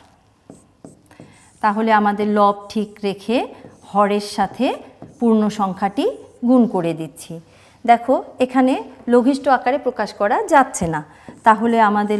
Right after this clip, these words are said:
লব থাকবে পাঁচ এবং হর হবে বত্রিশ।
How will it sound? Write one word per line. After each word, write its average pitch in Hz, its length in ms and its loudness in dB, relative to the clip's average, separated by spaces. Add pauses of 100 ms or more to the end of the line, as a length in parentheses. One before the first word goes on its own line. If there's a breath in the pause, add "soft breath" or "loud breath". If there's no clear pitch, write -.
লব 190 160 2 (160)
থাকবে 180 340 -6 (160)
পাঁচ 180 280 0 (420 soft breath)
এবং 175 160 -8 (160)
হর 190 180 2 (100)
হবে 170 240 -2 (1500 loud breath)
বত্রিশ। - 640 -10